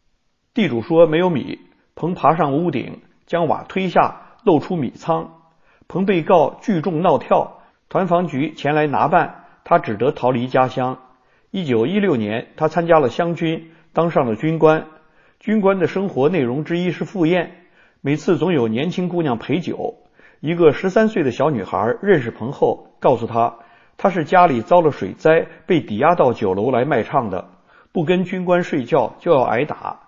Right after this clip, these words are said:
彭德怀凑了些钱，赎出这个女孩，从此拒绝参加酒宴。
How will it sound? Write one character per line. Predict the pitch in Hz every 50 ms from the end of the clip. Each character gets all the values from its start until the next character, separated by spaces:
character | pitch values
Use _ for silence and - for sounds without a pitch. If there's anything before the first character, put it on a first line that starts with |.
| _ _ _ _ _ _
彭 | - 147 170
德 | 175 156
怀 | 135 123 127 139
凑 | 135 - - 143
了 | 107
些 | 98 - 135
钱， | 127 - - 107 98 110 - - _ _ _ _
赎 | - - 147 190
出 | 185 - 190 180
这 | 160 170
个 | 139 120
女 | 101 92 90
孩， | - - 85 87 98 110 - - - _ _ - _ _ _
从 | _ - - 196
此 | 220 - - 120 107 95 101
拒 | - - 175 127
绝 | 110 131 151
参 | 151 - 151 147
加 | 143 139
酒 | 139 - - 92 -
宴。 | 107 123 131 113 -